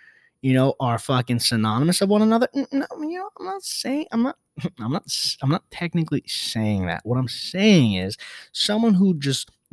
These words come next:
generally doesn't take care of themselves you know, might not be the most trustworthy person.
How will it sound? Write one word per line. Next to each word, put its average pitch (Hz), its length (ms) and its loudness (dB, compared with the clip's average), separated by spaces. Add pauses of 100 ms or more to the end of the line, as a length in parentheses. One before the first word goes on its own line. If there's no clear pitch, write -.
(120)
generally 98 760 -2
doesn't 104 480 -4
take 101 320 -8
care 160 320 0
of 110 80 0
themselves 104 840 -4 (580)
you - 80 2
know, 151 260 2
might 208 260 2
not 240 260 0
be 165 140 0
the 220 100 0
most 190 380 -2
trustworthy 143 640 -2
person. - 480 -2